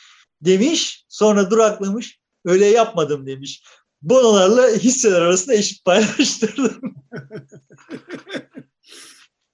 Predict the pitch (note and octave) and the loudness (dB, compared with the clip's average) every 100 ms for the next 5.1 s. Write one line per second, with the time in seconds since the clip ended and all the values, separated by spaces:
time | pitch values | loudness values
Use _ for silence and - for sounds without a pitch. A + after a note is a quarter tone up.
0 | _ _ _ _ _ D#3+ E3+ A3 - F3 | _ _ _ _ _ -6 -2 -2 -2 -4
1 | G3 B3 E3+ E3+ C#4 E4 F#3+ G#3 G3 F#3+ | -2 -2 -4 -4 -4 -2 0 0 -2 -6
2 | F3+ D3 D#3 E3 D#3 - B3 F#3+ F3+ G3 | -10 -12 -14 -12 -12 -8 -4 -2 -2 -2
3 | F#3 E3+ F#3+ F#3+ G3 G#3 F#3 F#3 F#3+ G3 | -4 -4 -4 -2 -2 0 -2 -4 -6 -6
4 | F#3+ - F#3 E3+ F#3 D3 D#3 C#4 C#4+ B3+ | -10 -10 -14 -10 -4 -4 -4 -8 -8 -8